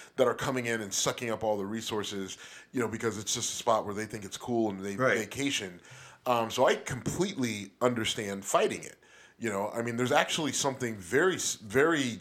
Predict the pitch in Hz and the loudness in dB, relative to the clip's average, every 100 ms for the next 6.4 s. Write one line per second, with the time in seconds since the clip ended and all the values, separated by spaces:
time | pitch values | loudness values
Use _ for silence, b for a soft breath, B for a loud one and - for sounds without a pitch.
0 | 90 113 127 127 - 127 113 101 - _ | -2 2 4 4 0 -2 -2 -4 -10 _
1 | _ _ _ 127 110 - - - b b | _ _ _ 2 2 2 -2 -4 b b
2 | b b b b 104 131 131 120 117 110 | b b b b 2 4 4 2 2 2
3 | 107 - 131 143 139 127 - 113 95 - | 0 -4 2 2 2 0 0 -2 -4 2
4 | 147 139 110 107 110 - 113 117 110 - | 2 4 0 -2 -6 -8 -2 -2 0 4
5 | 113 107 131 120 113 110 98 - 139 139 | 4 4 2 0 -2 -6 -6 0 2 2
6 | 110 95 95 | 0 0 -2